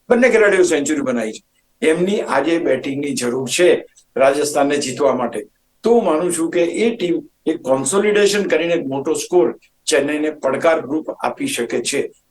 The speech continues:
અચ્છા, coming to the second point, આપણે જે ત્યાં આગળ ચર્ચા કરી કે ભાઈ બેટ, અ, બોલિંગ કેવી છે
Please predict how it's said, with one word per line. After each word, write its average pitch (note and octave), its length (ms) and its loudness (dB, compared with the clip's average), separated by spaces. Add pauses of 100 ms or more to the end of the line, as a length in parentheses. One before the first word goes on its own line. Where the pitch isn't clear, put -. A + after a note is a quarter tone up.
અચ્છા, C#3+ 200 -2 (360)
coming A#3+ 240 2
to B3+ 100 -2 (100)
the A3+ 100 6 (200)
second G3 240 4 (180)
point, D#3 200 0
આપણે D#3 200 0
જે D#3 140 0 (260)
ત્યાં D#3+ 180 2
આગળ D#3+ 160 0
ચર્ચા C#3 340 -2
કરી C#3 180 0
કે D3 80 -4
ભાઈ F3+ 160 4 (480)
બેટ, D3 320 0
અ, C3 220 4
બોલિંગ D3+ 360 2
કેવી B2+ 220 -2
છે G#2 140 -10